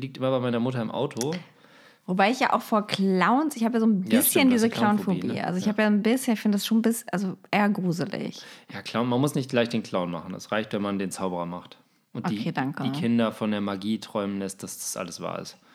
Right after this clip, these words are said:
Speaker 1: Aber man muss ausgefuchster werden. Meine, äh, Skills, wie gesagt, dieses, äh, „Oh, schaut mal da, ein Einhorn“ und dann schnell den Trick machen.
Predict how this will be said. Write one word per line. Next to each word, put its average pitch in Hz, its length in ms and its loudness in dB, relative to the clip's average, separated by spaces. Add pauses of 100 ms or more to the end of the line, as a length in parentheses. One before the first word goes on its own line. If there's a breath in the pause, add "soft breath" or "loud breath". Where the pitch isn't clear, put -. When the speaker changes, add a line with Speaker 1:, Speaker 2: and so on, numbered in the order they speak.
(500 loud breath)
Speaker 1:
Aber 139 220 6
man 160 100 2
muss 156 120 -2
ausgefuchster 110 580 -2
werden. 110 220 2
Meine, 139 520 6
äh, 127 200 0
Skills, 135 680 2
wie 117 80 -4
gesagt, 117 420 2
dieses, 110 480 0
äh, 113 300 2
„Oh, 151 160 4
schaut 135 220 2
mal 127 120 2
da, 139 160 4
ein 107 160 -2
Einhorn“ 147 460 -2
und 117 120 -4
dann 113 120 -2
schnell 113 240 -4
den 110 140 0
Trick - 200 -10
machen. 160 400 -4